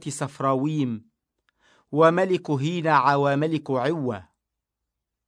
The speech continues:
صلاة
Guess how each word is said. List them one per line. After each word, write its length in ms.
صلاة 440